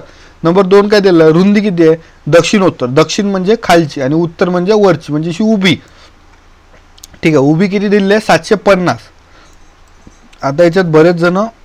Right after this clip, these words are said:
नवीन नवीन शोध लावून आणतात आणि ही जी उं-, उंची दिली आहे, इथं मी स्पष्ट उल्लेख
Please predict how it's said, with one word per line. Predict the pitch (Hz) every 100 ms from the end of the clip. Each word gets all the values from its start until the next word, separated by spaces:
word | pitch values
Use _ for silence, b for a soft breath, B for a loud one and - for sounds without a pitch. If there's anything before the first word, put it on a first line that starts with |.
| -
नवीन | 147 147 165
नवीन | 175 165 170 175
शोध | 160 156 151
लावून | 160 160
आणतात | 151 147 165
आणि | 170 160
ही | 160 170
जी | 165 196
उं-, | 185 190
उंची | 180 165 185
दिली | 175
आहे, | 175
इथं | 160
मी | 180
स्पष्ट | 185 - - 208 202 -
उल्लेख | 214 190